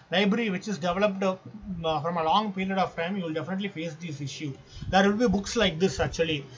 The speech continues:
So you need to understand how to overcome this, okay? For beetles, for beetles, what they will do is,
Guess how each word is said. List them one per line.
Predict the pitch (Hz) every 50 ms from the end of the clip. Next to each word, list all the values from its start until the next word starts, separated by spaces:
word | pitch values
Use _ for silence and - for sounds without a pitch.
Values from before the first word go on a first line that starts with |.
| - - -
So | - 240
you | 233 220 220 220
need | 226 240 262 254
to | 240
understand | 185 190 202 220 196 - 233 220 214
how | 185 165 185 208 202
to | 202 233
overcome | 185 156 180 190 202 196 - 208 202 180 151
this, | 147 135 - -
okay? | 151 151 202 190 143 120 - - - - - - -
For | - 220 220 208
beetles, | 196 196 247 277 254 - 277 285 294 269 - - - 208 -
for | - 208 202 190
beetles, | 180 220 254 247 - 269 269 220 - -
what | 190 185 208 233 226 202
they | 226 220
will | 214 202 190
do | 196 240 233 233
is, | 269 349 - -